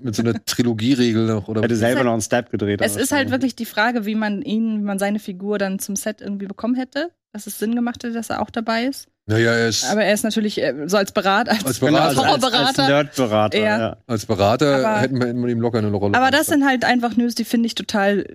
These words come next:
Speaker 3: solche News mag ich. Wenn Leute rückwirkend noch mal auf ihre kreativen Ergüsse blicken und sagen, „Vielleicht“, und auch zugeben, „Vielleicht habe ich da irgendwas falsch gemacht.“ Find ich, ich find das total sympathisch so.
Speaker 2: Ja, aber zeitgleich, also er sagt zwar, er bereut's, aber tr-,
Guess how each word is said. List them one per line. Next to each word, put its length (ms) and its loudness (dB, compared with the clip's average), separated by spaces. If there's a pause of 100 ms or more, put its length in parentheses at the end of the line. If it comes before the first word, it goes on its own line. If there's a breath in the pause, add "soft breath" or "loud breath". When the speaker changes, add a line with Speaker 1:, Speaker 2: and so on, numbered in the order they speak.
(140)
Speaker 3:
solche 420 -2
News 300 0
mag 280 0
ich. 180 -8
Wenn 100 0
Leute 340 2
rückwirkend 560 -2
noch 160 -2
mal 180 -2
auf 180 -6
ihre 300 -2
kreativen 520 -2
Ergüsse 400 -2
blicken 380 -4
und 160 -2
sagen, 180 0
„Vielleicht“, 540 0
und 80 0
auch 160 0
zugeben, 540 0
„Vielleicht 220 0
habe 120 -2
ich 60 -8
da 80 0
irgendwas 240 -2
falsch 280 -2
gemacht.“ 320 -8
Find 420 -2
ich, 240 -2
ich 140 0
find 160 2
das 160 0
total 320 -2
sympathisch 480 -4
so. 220 -8
Speaker 2:
Ja, 80 4
aber 100 4
zeitgleich, 440 2
also 280 0
er 260 0
sagt 180 0
zwar, 120 2
er 40 0
bereut's, 380 0
aber 140 -2
tr-, 160 -10